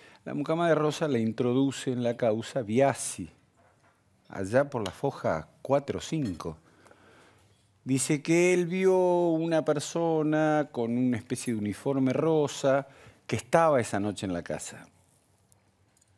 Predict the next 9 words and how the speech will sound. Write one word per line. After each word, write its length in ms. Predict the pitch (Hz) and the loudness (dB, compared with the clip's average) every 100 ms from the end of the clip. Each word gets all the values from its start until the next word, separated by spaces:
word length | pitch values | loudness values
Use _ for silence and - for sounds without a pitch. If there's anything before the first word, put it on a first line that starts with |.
| _ _ _ - | _ _ _ -4
Me 200 | 131 113 | 0 0
ocupo 360 | 110 151 143 | -2 -6 0
de 60 | 135 | 0
averiguar, 440 | 123 120 143 175 | 2 0 2 4
a 60 | 143 | 4
ver 160 | 123 120 | 2 0
quién 200 | 127 123 | -2 0
sabía 360 | 131 143 185 | 0 2 4
algo. 320 | 190 175 170 | 4 2 -2